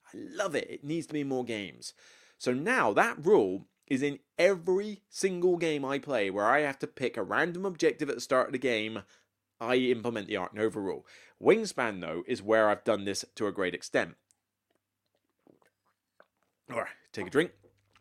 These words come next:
So, what am I talking about here specifically? I'm not talking about the actual bird cards. Because, I mean, if you want to draft them, that's fine. I'm fine doing just a mulligan house rule for that rather than drafting. But drafting this time.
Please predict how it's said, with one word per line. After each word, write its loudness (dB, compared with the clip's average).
So, 2
what 0
am 0
I 0
talking -2
about -6
here 0
specifically? -6
I'm 2
not -4
talking 0
about 2
the 0
actual 0
bird 4
cards. -8
Because, 2
I 2
mean, 0
if -4
you 0
want 0
to -14
draft -2
them, -12
that's -8
fine. -8
I'm -2
fine -2
doing 2
just -8
a -6
mulligan -2
house -8
rule -8
for -6
that -6
rather -4
than -12
drafting. -8
But 0
drafting 2
this -6
time. -4